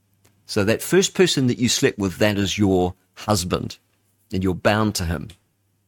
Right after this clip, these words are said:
That's a biblical marriage. You're bound to him until,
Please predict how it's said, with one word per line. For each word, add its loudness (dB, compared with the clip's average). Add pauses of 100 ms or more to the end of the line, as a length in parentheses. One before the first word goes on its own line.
That's -2
a 4
biblical 0
marriage. -2 (720)
You're -2
bound 2
to -2
him 2
until, -2